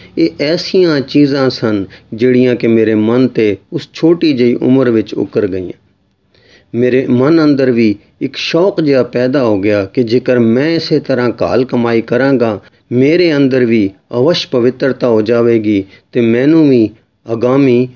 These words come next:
ਮੌਤ ਦੀ ਲਗਤਾ ਹੋ ਜਾਵੇਗੀ। ਇਹ ਸੀ ਮੇਰੀ ਪਰਮਾਰਥਕ ਲਗਨ ਦਾ ਮੂਲ ਕਾਰਨ। ਜਿਤਨੇ ਸਰੋਤਾ ਉਸ ਵਕਤ ਭਾਈ ਸਾਹਿਬ ਜੀ ਦੇ ਹਜ਼ੂਰੀ ਵਿੱਚ ਹਾਜ਼ਰ ਸਨ,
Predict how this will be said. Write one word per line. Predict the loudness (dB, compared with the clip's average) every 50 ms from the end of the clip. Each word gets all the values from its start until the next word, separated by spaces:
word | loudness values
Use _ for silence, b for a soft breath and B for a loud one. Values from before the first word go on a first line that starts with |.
| _ _ -6
ਮੌਤ | -4 -2 0 2 0 0 -2 -4 -6
ਦੀ | -2 0 0 2
ਲਗਤਾ | 2 0 -2 -4 -4 -2 0
ਹੋ | 0 0 0
ਜਾਵੇਗੀ। | -2 -6 -8 -8 -10 -10 -12 -14 -16 -20 _ _ _ _ _ _ _ _ _ _ _ _ _ _ _ _ _ _ _
ਇਹ | 0 2 2 2
ਸੀ | 0 0 0 0
ਮੇਰੀ | 2 2 2 2 2 0
ਪਰਮਾਰਥਕ | 0 0 -2 0 0 0 0 0 -2 -2 -4 -6 -10 -10 -6 -4
ਲਗਨ | -2 0 0 0 0 0 0 2
ਦਾ | 2 0 -2
ਮੂਲ | -2 0 0 0 0 0 0
ਕਾਰਨ। | -2 -4 -4 -4 -4 -6 -8 -12 -14 b b b b b b b b b b b -16
ਜਿਤਨੇ | -6 -4 -4 -2 0 0 2 2 4 4 2 2
ਸਰੋਤਾ | 0 0 0 2 2 2 0 0 -2 -2
ਉਸ | -2 -2 -2 -4
ਵਕਤ | -4 -4 -4 -6 -8 -6 -4
ਭਾਈ | -2 0 0 -2
ਸਾਹਿਬ | -2 -2 -2 -2 -2 -2
ਜੀ | -2 -2 -2
ਦੇ | 0 -2 -2
ਹਜ਼ੂਰੀ | -2 -4 -2 -2 0 0 0 0
ਵਿੱਚ | 0 0 -2 -4 -8
ਹਾਜ਼ਰ | -8 -8 -6 -4 -4 -4 -4
ਸਨ, | -4 -6 -6 -6 -6 -8